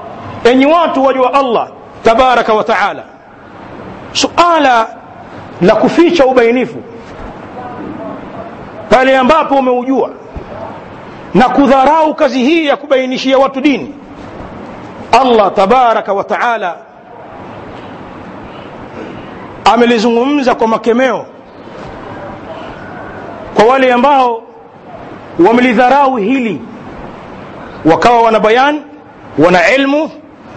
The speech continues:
lakini wakaacha kusimama kuibainisha ilmu hiyo kwa watu. Na hakika ukiisoma Qur'ani,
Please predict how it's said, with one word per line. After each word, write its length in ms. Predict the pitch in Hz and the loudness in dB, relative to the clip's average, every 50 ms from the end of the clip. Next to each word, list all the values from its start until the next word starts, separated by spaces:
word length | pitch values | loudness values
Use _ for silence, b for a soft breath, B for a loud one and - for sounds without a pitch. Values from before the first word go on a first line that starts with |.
| - - - 175 | -16 -2 0 0
lakini 300 | 180 - - 226 214 202 | 2 2 2 4 4 4
wakaacha 640 | 208 208 208 208 196 220 254 294 294 262 - 262 | 4 4 4 4 4 4 4 4 2 2 0 -4
kusimama 760 | - 202 190 - 208 190 214 240 240 226 214 196 190 185 175 - - - - - - - - - - | -4 -6 -6 -4 -2 0 2 4 4 2 2 0 0 -2 -4 -6 -12 -20 -20 -20 -20 -20 -20 -4 0
kuibainisha 880 | - 226 233 233 233 233 233 240 233 262 294 269 - - 233 175 143 - - - - - - - - 220 254 | 2 2 2 2 2 2 2 2 2 2 0 0 -2 0 0 0 0 -2 -4 -12 -20 -20 -18 -6 -2 0 2
ilmu 200 | 254 254 240 220 | 2 2 2 2
hiyo 200 | 226 233 233 208 | 0 0 0 0
kwa 120 | 220 196 | 0 0
watu. 300 | 185 175 151 123 - - - - - - - - - - - - - - - - - - - - - - | 0 -2 -2 -4 -8 -14 -20 -20 -20 -20 -20 -20 -20 -18 -18 -16 -16 -14 -14 -14 -14 -14 -16 -6 0 2
Na 100 | 226 214 | 2 4
hakika 360 | 240 240 - 359 359 320 269 | 4 4 4 4 4 4 4
ukiisoma 460 | - 262 269 - - 330 320 254 233 | 4 2 0 2 2 2 2 2 2
Qur'ani, 460 | 240 233 - 254 240 233 202 165 156 | 2 2 2 2 2 2 0 -2 -6